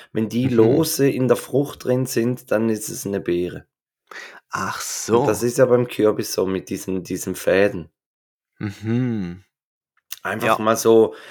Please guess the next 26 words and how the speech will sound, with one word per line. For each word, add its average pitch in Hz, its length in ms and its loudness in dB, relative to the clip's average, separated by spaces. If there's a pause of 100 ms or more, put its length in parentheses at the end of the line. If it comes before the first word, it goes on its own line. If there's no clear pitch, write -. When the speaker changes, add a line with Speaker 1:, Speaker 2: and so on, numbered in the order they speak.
(140)
Speaker 1:
äh, - 160 -8
v-, 90 300 -12
vielleicht 104 380 0
kann 113 140 -2
man 113 160 2
so 110 180 4
mal 107 260 4
in, 110 200 0
in 110 220 -4
einer 98 100 -2
Runde 110 600 2
kleiner 104 360 0
Klugscheißer 110 720 0
<laughs> - 40 -6
Speaker 2:
Ja. 104 60 0
Speaker 1:
rauslassen. 104 800 0 (360)
Speaker 2:
Mhm. 104 80 -6
Speaker 1:
Ja. 95 260 -4 (500)
Ich 139 160 0
Speaker 2:
Ja. 165 60 4
Speaker 1:
hab's 135 160 -2
auch 135 160 0
so 123 180 0
erfahren 98 540 -2
übrigens. 101 580 -12
<laughs> - 340 -2